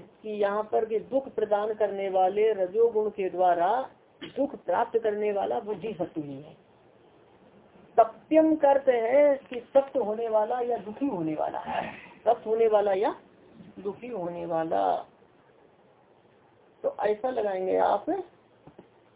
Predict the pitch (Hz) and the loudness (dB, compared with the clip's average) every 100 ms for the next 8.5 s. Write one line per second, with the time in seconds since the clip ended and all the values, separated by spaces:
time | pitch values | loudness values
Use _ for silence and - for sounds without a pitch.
0 | _ _ _ _ _ _ _ _ _ _ | _ _ _ _ _ _ _ _ _ _
1 | _ _ _ _ - 208 226 - 202 185 | _ _ _ _ 0 4 4 4 2 6
2 | 190 220 233 - 208 214 190 185 226 214 | 6 6 2 -4 -2 2 4 4 2 -2
3 | 175 208 226 - 196 196 202 202 190 190 | -4 -4 -6 -10 -4 -2 -2 -4 -4 -4
4 | 185 185 196 208 185 175 208 202 202 202 | 0 0 2 -2 -2 -2 -4 -2 -6 -2
5 | 185 185 196 202 180 196 165 170 165 151 | -2 2 0 0 -6 -4 -6 -6 -4 -6
6 | - 156 160 269 - - 165 175 - _ | -6 -6 -4 -6 -10 -10 -6 -6 -8 _
7 | 202 220 - 208 180 202 202 190 196 185 | -12 -10 -4 -4 -4 -6 -4 -4 -6 -8
8 | 180 165 160 208 | -6 -2 -2 -2